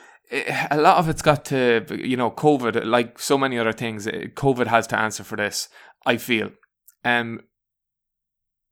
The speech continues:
I feel like I'm, I'm, I'm bored. I, I don't know if it's boredom or, yeah, I think it is boredom that I'm just, I, and I've,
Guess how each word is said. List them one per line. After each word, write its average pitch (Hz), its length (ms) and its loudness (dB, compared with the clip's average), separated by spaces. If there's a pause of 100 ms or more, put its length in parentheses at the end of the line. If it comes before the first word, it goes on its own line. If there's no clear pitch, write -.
I 135 40 0
feel 165 220 2
like 156 160 2
I'm, 131 240 2
I'm, 117 480 -2
I'm 113 160 -4
bored. 151 540 8
I, 117 240 -2
I 139 60 -4
don't 151 140 -6
know 175 60 0
if 160 140 -6
it's - 100 -16
boredom 156 680 6
or, 110 200 0
yeah, 135 120 0
I 139 60 0
think 196 220 -4
it 165 80 0
is 147 100 2
boredom 123 480 2 (280)
that 131 120 0
I'm 135 100 2
just, 147 280 -2 (320)
I, 143 200 2
and 143 140 0
I've, 127 240 -4